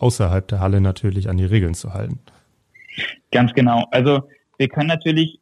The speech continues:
Speaker 2: vieles, ähm, steuern, was, was in der Halle passiert. Und auch da gilt natürlich, wie du schon gesagt hast, ähm, sobald ich die Halle betrete, Hände desinfizieren, Hände waschen gründlich immer,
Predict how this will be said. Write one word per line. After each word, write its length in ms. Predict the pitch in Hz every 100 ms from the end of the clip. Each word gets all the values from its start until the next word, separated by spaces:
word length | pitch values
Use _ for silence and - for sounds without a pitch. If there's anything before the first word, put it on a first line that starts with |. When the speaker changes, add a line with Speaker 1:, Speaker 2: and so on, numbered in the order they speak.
| - - -
Speaker 2:
vieles, 360 | 165 160 156 156 -
ähm, 640 | 131 131 135 131 131 131 _ _ _ -
steuern, 580 | - 131 147 151 147
was, 180 | 123 123 - -
was 160 | 120 -
in 200 | - 156
der 160 | 165 160
Halle 220 | 151 156
passiert. 680 | - 151 _ 160 160 180 - -
Und 140 | 233
auch 140 | - 233
da 420 | 127 131 139 143 -
gilt 260 | - 127 -
natürlich, 320 | 123 - 131
wie 60 | 117
du 80 | -
schon 200 | - 113
gesagt 320 | 107 120 -
hast, 180 | 127 123 _ _ _ - _ _ _ _ -
ähm, 540 | 113 113 113 113 - -
sobald 260 | 117 113 -
ich 80 |
die 100 | 123
Halle 180 | 127 123
betrete, 500 | 117 117 - 113 113
Hände 280 | 107 123 131
desinfizieren, 920 | 123 - 117 - 120 - 107 104 107 -
Hände 320 | 113 113 110
waschen 320 | 117 - 110
gründlich 360 | - 110 - -
immer, 280 | 107 104 113